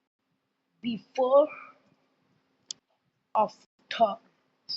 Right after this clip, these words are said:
Yo, guys। আমি ব্লকে করে দিয়েছি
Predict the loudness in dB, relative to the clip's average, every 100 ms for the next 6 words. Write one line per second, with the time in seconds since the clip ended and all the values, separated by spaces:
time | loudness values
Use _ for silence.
0 | -12 -14 -18 -20 -2 0 0 -4 -8 -10
1 | -12 -18 -20 -20 -20 _ _ _ _ _
2 | _ _ _ _ _ _ _ _ _ -10
3 | -6 -6 -8 -12 _ _ _ _ -16 -14
4 | -12 -14 -14 -14 -12 -12 -12 -12